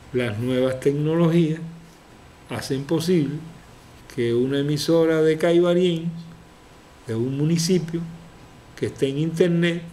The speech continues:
también sea una emisora internacional. Tenga su página web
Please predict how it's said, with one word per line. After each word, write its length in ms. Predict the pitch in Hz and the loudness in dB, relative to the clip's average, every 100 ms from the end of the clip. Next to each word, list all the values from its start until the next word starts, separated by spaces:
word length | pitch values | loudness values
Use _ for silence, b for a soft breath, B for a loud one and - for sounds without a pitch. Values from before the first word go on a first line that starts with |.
| - | -10
también 420 | - 123 120 185 214 | -6 -4 -2 -2 -2
sea 380 | - 147 156 - - | 0 0 0 -6 -12
una 220 | 143 131 | -6 -6
emisora 360 | 120 110 127 120 | -6 -6 -6 -6
internacional. 720 | 113 107 104 104 117 156 196 190 - - - - - - - - - - | -4 -6 -6 -8 -8 -6 -8 -10 -20 -20 -20 -20 -20 -20 -20 -20 -8 0
Tenga 320 | 165 170 160 | 2 2 -2
su 140 | 127 104 | -6 -8
página 420 | 113 120 156 165 | -6 -4 -2 0
web 220 | 180 180 | 0 0